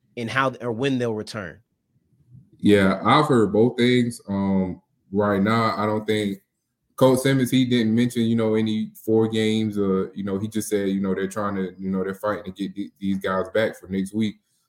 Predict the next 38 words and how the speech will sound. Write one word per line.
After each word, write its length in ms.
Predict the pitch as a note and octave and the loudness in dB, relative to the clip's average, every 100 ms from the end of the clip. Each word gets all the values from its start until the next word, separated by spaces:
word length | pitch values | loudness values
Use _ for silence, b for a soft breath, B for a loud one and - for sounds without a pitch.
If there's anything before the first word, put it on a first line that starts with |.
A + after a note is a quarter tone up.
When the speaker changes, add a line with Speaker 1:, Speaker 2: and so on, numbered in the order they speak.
| _ | _
Speaker 2:
So 140 | - | -2
I 100 | A2+ A2+ | -2 0
feel 120 | B2+ | 0
like 220 | A2+ G#2+ | 0 0
it, 320 | A2+ A2 G#2 - _ | -2 -2 -2 -6 _
it, 60 | G2 | -4
it 420 | G#2+ G#2 - A2 | -2 -2 -4 -6
could 120 | G#2+ | -4
be 140 | G#2 G2+ | -2 -2
a 60 | |
week 300 | F#2 A2 - | -2 -6 -8
by 160 | G2+ F#2+ | -6 -2
week 280 | G2+ G#2 - | -2 -4 -8
situation. 720 | G2+ F#2+ F#2 G#2 G2+ - F2+ | -10 -8 -2 -2 -2 -8 -8
So, 400 | F#2 F#2 F2+ - _ _ _ - | -2 0 -2 -6 _ _ _ -4
like 120 | F#2+ | -2
I 20 | |
said, 260 | F#2+ G2+ G2 | 0 0 0
I'm 160 | G2 | -2
just 180 | G2 F#2+ | -2 -6
gonna 160 | G2 F#2+ | -6 -8
continue 340 | G2 G#2+ G#2 | -8 -6 -4
to 80 | G2 | -4
follow 380 | - G#2 G#2 G2+ | -2 -2 0 0
up 60 | F2 | -4
with 120 | F#2 | -4
Coach 220 | G2+ F2+ | -6 -6
Simmons 400 | - A2 G2+ F2+ | -4 -4 -4 -6
and, 320 | F#2 F#2 F2+ _ _ _ - | -6 -6 -8 _ _ _ -12
and, 80 | F2 | -6
you 60 | F#2 | -4
know, 100 | F2+ | -4
just 180 | F#2 | -4
try 120 | - F#2 | -4 -4
to 80 | |
find 320 | F#2 G2 G2+ G#2+ | -4 -4 -2 -2
out, 160 | G#2 | -2
because 480 | F#2 G2+ F#2+ F#2 F#2 | -6 -2 -2 -2 -6